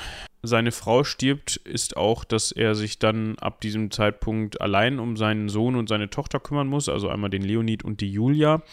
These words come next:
Die spielen jetzt aber im Laufe seiner, seiner politischen Karriere, soweit ich das mitbekommen hab, weniger eine Rolle. Also tauchen da jetzt weniger auf. Ich weiß gar nicht, was da, was aus den beiden geworden ist.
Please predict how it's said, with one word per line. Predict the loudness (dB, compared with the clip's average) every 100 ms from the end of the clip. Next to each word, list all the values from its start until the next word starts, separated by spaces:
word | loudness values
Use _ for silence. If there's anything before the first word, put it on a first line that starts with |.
| -18 -16 -20 -18
Die | -6 0
spielen | 0 4 6 8
jetzt | 6 4
aber | 2 6 6 4
im | 4
Laufe | 6 6 6 2
seiner, | 2 2 2 4 2 0 -4
seiner | -2 -2 0 -2 -2 -2
politischen | -2 -2 0 -2 -2 2
Karriere, | 4 4 4 4 4 6 4
soweit | 2 2 0
ich | 0
das | -4 -2
mitbekommen | -2 -4 -4 0 2 2
hab, | 0 2
weniger | 2 4 4
eine | 2
Rolle. | 4 4 4 0 -4 -20 -14
Also | -10 -8
tauchen | -2 -2 -2 -2
da | -2
jetzt | -2 -6
weniger | -4 -2 -2
auf. | -2 -2 -4
Ich | -2
weiß | -2 0
gar | -2
nicht, | -2 -4
was | -4 0
da, | 0 2 -2
was | -4 -6
aus | -6 -6 -4
den | -4 -2
beiden | -2 -2 -6
geworden | -2 0 0 -2
ist. | -4 -4